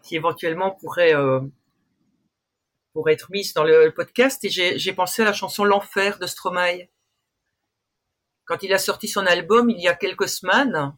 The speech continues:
c'est de cette chanson-là que tout le monde parlait. C'est cette chanson-là qu'on écoutait le plus. Et, et, et, et beaucoup disaient, « Ben, c'est bien, enfin, il a parlé de ça. »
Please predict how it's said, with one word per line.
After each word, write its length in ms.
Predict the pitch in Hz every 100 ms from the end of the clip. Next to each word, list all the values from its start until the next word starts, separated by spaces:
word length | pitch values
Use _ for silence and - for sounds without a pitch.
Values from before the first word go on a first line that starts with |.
| _
c'est 200 | - -
de 80 | 180
cette 260 | 202 240 -
chanson-là 500 | 214 - 180 180 - -
que 80 | 202
tout 100 | 180
le 80 |
monde 160 | 185 185
parlait. 400 | 170 160 156 - _ _ _ _ _ _ _ _ _
C'est 160 | - 175
cette 260 | - 233 -
chanson-là 560 | 202 - 190 175 214 -
qu'on 120 | 180
écoutait 360 | 175 208 202
le 140 | 208 190
plus. 300 | - 180 - - - _ _ _ _ -
Et, 380 | 165 165 175 -
et, 220 | 95 104 -
et, 420 | - 123 139 131 -
et 80 | 180
beaucoup 280 | 220 226
disaient, « 300 | 240 208 196 220
Ben, 120 | 202
c'est 140 | 254
bien, 240 | 202 214 208
enfin, 280 | 190 -
il 100 | 214
a 60 | 185
parlé 240 | 196 196
de 80 | 208
ça. » 340 | - 220 233